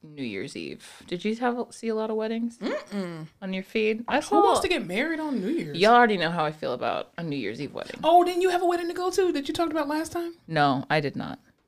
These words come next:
Speaker 1: I, she sounds like me, but no.
Speaker 2: Oh, you've been through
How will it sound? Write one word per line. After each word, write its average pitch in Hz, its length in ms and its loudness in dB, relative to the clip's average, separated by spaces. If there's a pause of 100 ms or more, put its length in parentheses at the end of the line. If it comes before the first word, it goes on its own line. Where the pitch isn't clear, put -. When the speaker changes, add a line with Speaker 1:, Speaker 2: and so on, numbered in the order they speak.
(260)
Speaker 1:
I, 156 220 -4
she 143 220 -12 (100)
sounds 175 280 2
like 139 160 -2
me, 147 140 0
but 143 260 -2
no. 147 240 -4 (300)
Speaker 2:
Oh, 190 140 4 (100)
you've 202 220 4
been 214 160 8
through 185 260 -2